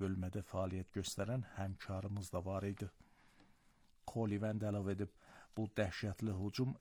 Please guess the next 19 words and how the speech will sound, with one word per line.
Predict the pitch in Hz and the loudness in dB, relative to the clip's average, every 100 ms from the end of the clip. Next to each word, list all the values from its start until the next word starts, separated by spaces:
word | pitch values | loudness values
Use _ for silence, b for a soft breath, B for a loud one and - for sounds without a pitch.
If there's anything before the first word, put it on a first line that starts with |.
| - | -2
gecə | 113 101 104 | -2 0 0
saatlarında | - 95 - 101 98 98 113 123 B B B - | 0 0 0 0 2 2 2 0 B B B -4
İranın | 113 107 107 110 | 0 2 4 2
şimalında | - 110 95 98 98 | 2 2 2 2 2
yerləşən | 98 95 87 120 113 | 2 0 0 0 0
kiçik | - - 101 | -2 -2 0
bir | 101 90 | 0 0
şəhərdə | 98 92 90 92 87 B B B B | 0 0 0 0 -2 B B B B
tamamilə | - 110 104 107 110 101 | 0 4 4 4 4 4
mülki | 98 95 - 104 | 4 2 0 0
və | 90 | 2
sakit | - 95 87 - 95 104 | 0 0 -4 -4 -4 -2
bir | 92 | 0
yaşayış | 98 90 - 92 92 - | 0 -2 -2 -2 -2 -2
binasına | 98 92 - 95 95 | -2 0 0 -2 0
qarşı | 92 92 98 | 0 0 -2
həyata | 95 98 95 95 - | -2 -2 -4 -6 -4
keçirdilib. | 92 - 98 90 95 98 - - B B B B B B B B - | -4 -4 -4 -2 -2 -4 -10 -20 B B B B B B B B 0
Bölgədə | 117 104 104 101 | 2 4 4 4